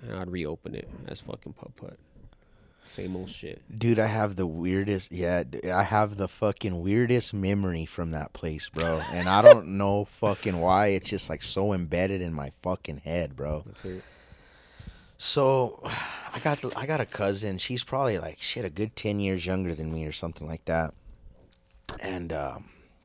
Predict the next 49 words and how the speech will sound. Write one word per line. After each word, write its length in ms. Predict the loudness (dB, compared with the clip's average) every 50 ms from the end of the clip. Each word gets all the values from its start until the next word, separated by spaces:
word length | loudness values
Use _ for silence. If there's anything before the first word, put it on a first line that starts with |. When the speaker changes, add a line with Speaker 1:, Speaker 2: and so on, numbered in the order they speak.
| _ _ _ _ _ _ _ _ _ _ _ _ -20 -20 -20 _ _ _ -20 -20 -20 -20 -20 -18 -8
Speaker 2:
she's 220 | -6 -2 0 2
my 120 | 2 2 2
second 420 | 2 2 2 2 2 0 -4 -6
cousin. 320 | -4 -4 -4 -4 -4 -6 -8
Okay, 240 | -8 -8 -6 -6 -6
so 140 | -6 -6 -6
let's 140 | -6 -6
start 220 | -4 -2 -4 -4 -4
this 120 | -6 -8
story 240 | -6 -6 -4 -4 -4
off. 280 | -4 -6 -10 -14 _ -20 -20 -20 -20 -20 -20 _ _ -6
I 120 | -2 0
have 180 | 4 4 4 4
a 40 | 2
cousin 400 | 2 4 4 4 4 2 0 -2
that's 160 | -2 0 2
older 260 | 2 4 4 4 2
than 180 | 0 0 0 0
me 100 | -2 -2
who 160 | -2 -2 0
has 260 | 2 2 2 2 0
a 40 | -4
kid. 420 | -8 -4 -2 0 0 0 -2 -4 -10 _ _ _ _ -20 -20 -20 -20 _ _ _ -20 -16
Speaker 1:
Okay. 160 | -14 -14 -14 -16 _ _ -2
Speaker 2:
It 180 | 0 2 4
was 220 | 4 4 4 2 2
the 120 | 0 0 2
little 240 | 2 4 2 2
kid's 320 | 0 0 0 0 0 0 0
birthday 440 | 0 4 4 4 4 2 0 -2 -2
party 400 | -2 0 0 0 0 0 0 -2
at 120 | -4 -4
the 100 | -6 -6
fucking 360 | -2 -2 -2 -2 -2 -4 -6 -4
Putt 320 | 0 2 2 2 0 _
Putt, 260 | -6 -8 -8 -8 -8 -8
right? 340 | -4 -2 -2 0 -2 -2 -6 _ -18 -20 -20 _ -20 -20 -8
I'm 160 | -6 -6 -6
probably, 260 | -2 0 2 2 2 2
like, 180 | 0 -4 -4
ten 200 | -6 -6 -6 -4
years 200 | -2 -2 -2 -2
older 340 | -2 -2 -2 -2 -4 -4 -6
than 160 | -6 -6 -8
this 160 | -8 -8 -8 -10
kid, 260 | -8 -6 -4 -2 -2
eight 140 | -2 -2 -2
years. 260 | -4 -6 -4 -4 -4
Anyway, 380 | -4 -2 0 0 0 -2 -2